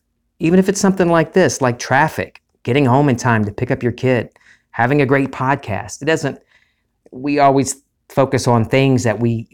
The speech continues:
imagine are more massive than other things, like a new job, financial freedom, a healing, a happy home. Those are all wonderful things. But we only imagine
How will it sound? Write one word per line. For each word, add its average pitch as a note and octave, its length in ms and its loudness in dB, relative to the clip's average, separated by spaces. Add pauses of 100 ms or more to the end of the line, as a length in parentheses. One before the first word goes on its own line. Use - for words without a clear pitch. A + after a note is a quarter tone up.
(140)
imagine B2 640 2
are A2 160 0
more A2 200 4
massive G#2+ 680 0
than A2 420 0 (680)
other B2+ 220 4
things, F#2+ 340 -4
like G#2 400 -2
a A2 60 -4
new A2+ 160 2
job, G#2 480 -2 (520)
financial A#2 420 0
freedom, G#2 480 -4 (560)
a A#2+ 60 -10
healing, A2 600 0 (300)
a - 80 -8
happy A#2+ 340 -2
home. G#2+ 560 -2
Those C#3+ 180 -4
are C3+ 100 2
all C3+ 120 2
wonderful C#3+ 400 2
things. F#2 420 -10 (1160)
But A#2+ 160 -2
we C#3+ 200 2
only A#2+ 440 2
imagine A2+ 960 0